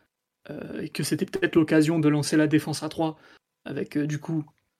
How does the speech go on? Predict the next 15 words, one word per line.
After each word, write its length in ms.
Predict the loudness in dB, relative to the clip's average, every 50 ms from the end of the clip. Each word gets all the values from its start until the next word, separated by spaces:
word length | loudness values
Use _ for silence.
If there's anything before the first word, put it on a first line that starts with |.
| _ _ _ _
Kerrer 260 | 2 4 4 6 6
à 140 | 6 4 4
droite, 300 | 4 4 4 4 4 2
Marquinhos 380 | -2 -4 -4 -2 0 2 2 4
dans 120 | 4 4
l'axe, 260 | 4 4 2 0 -4
Kimpembe 380 | -4 -4 -2 0 2 2 2 2
à 140 | 2 2 4
gauche, 400 | 4 4 4 4 0 -6 -10 _ _ _
Nuno, 560 | -2 0 2 2 2 4 6 6 6 4 2 _ _ _ _
Hakimi 380 | -4 -4 -4 -2 0 0 0 0
sur 160 | 0 -2 -2
les 100 | -4 -4
côtés, 400 | -4 -6 2 4 4 4 4 0 _ -20 -20 -20 _ _ _ _ _ _ _ _ -12 -10
euh, 640 | -8 -8 -8 -8 -8 -8 -8 -8 -8 -10 -8 -8 -10